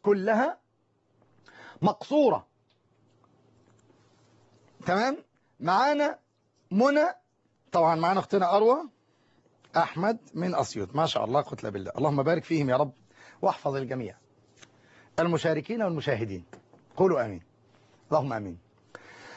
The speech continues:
دي كلها أسماء مقصورة، لازم أعد الألف ثالثة ولا بعد الثالثة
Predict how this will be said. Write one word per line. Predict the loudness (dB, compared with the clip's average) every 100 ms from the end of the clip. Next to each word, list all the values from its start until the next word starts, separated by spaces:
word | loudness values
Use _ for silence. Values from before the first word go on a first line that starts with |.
| -2
دي | 0
كلها | 2 2 2
أسماء | -2 -2 -4
مقصورة، | -4 -4 -4 -6 -12 _ _ _ _
لازم | -2 0 0
أعد | 0 0 -2 -10 _ _ _ _ _ _ _ _ _
الألف | -2 2 0 2
ثالثة | 2 2 2
ولا | 0
بعد | 0
الثالثة | -2 0 0 2 0 -4